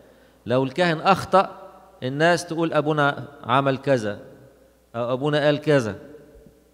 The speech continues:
مش المفروض. عشان كده الكاهن لازم يبقى حريص جدا في كل كلمة، لازم يكون قدوة للشعب. عشان كده القديس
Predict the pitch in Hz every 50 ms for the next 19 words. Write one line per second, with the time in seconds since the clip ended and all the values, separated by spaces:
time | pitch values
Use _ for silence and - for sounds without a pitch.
0 | _ - - 113 113 120 123 117 - 135 151 143 123 - - - - - - -
1 | - - - _ _ - - 120 117 - 143 131 139 131 127 - 143 139 135 127
2 | 131 139 139 127 131 131 131 131 - - - - 131 131 156 165 160 135 131 127
3 | 156 180 160 143 135 135 160 175 175 165 147 139 - - - - - - - -
4 | - _ _ _ _ _ _ _ _ _ - 143 143 143 143 143 - 156 151 135
5 | 98 - - - - - - - - - - - _ _ _ _ _ _ _ _
6 | _ _ _ _ _ _ _ _ _ _ _ _ _ _ _ _ _ _ - -
7 | 123 131 127 123 120 - 143 127 - - 160 139 135 135 127 123 120 - - -
8 | 139 117 95 - - - - - - - - - - _ _ _ _ _ _ _
9 | - 120 135 143 - 151 151 - - 202 190 185 175 - - - 160 143 131 160
10 | 196 208 208 175 - - - - -